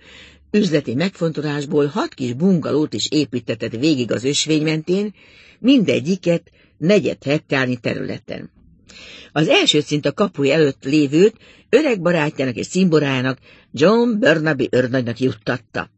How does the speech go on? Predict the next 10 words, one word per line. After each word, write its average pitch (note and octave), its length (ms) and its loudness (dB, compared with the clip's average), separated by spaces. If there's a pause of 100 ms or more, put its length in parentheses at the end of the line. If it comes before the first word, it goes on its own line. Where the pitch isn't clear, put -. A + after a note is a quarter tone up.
(580)
A G3 100 -4
többi G#4 320 2
szép F#3 260 0
sorjában D3 540 -2
eladogatta. G#2+ 800 -8 (640)
Szerencsére D3+ 800 2
mindig C#3 300 -2
voltak D#3+ 380 0
olyan A#2+ 160 -2
emberek, B2+ 500 -2